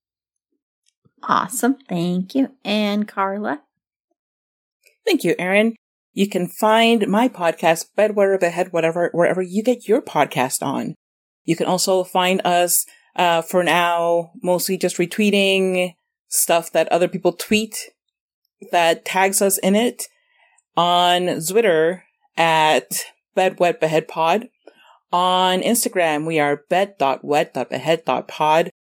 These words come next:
Speaker 2: On TikTok, we are at Bedwet Behead Pod. And we also have a website. Go find out what it is. Try your luck. Just a combination of bedwetterbehead dot com,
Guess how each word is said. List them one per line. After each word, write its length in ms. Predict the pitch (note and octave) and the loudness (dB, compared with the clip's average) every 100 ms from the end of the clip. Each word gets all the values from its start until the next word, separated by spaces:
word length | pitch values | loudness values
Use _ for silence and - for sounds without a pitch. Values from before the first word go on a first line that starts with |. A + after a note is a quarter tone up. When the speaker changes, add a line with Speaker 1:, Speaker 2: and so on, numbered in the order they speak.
| - | 0
Speaker 2:
On 260 | E3 F#3 G3+ | 2 2 0
TikTok, 760 | G#3+ G#3 F#3 C#3+ C3 - - | -2 0 2 2 2 -4 -8
we 160 | F#3 F#3+ | -4 0
are 420 | D#3+ D#3 D#3 - _ | 0 2 0 -2 _
at 260 | E3 - - | -2 -2 -2
Bedwet 440 | E3 D#3+ D#3 D3+ | -2 0 -2 -2
Behead 300 | D3+ D3+ D3 | -4 -6 -6
Pod. 340 | - C3+ - - _ _ _ _ _ _ - | -4 -4 -4 -8 _ _ _ _ _ _ -2
And 320 | F#3 F#3 F3 | 2 2 2
we 80 | F3+ | 0
also 180 | G3 G#3 | 0 0
have 180 | G3 G#3+ | 0 2
a 60 | |
website. 480 | G#3 C#4 - C#3+ A#2+ _ _ _ _ _ | 0 0 0 0 0 _ _ _ _ _
Go 140 | - A3 | -4 -2
find 240 | A3 A3 | 0 0
out 120 | G#3+ | 2
what 120 | A3 G#3+ | 2 2
it 100 | A3+ | 2
is. 320 | E4 D3 - - | 0 0 -2 -4
Try 200 | G#3 A3 | -2 0
your 140 | G#3+ | 2
luck. 280 | G3 C4+ - - _ _ _ _ _ - | 0 -2 -4 -18 _ _ _ _ _ -4
Just 220 | G3+ G3+ | -2 0
a 60 | |
combination 560 | G3 G#3 G#3+ A#3 A#3+ G#3 | 0 0 0 0 0 0
of 160 | G3 - - | 0 -2 -2
bedwetterbehead 920 | G3+ G3 G3+ G3 F3+ F#3+ G#3 A3 B3 _ _ _ - | 0 2 0 0 -2 0 0 -2 -6 _ _ _ -4
dot 160 | G#3 G3+ | -2 -2
com, 540 | G#3 G3+ A3 A#3+ A3 | 0 2 2 2 -2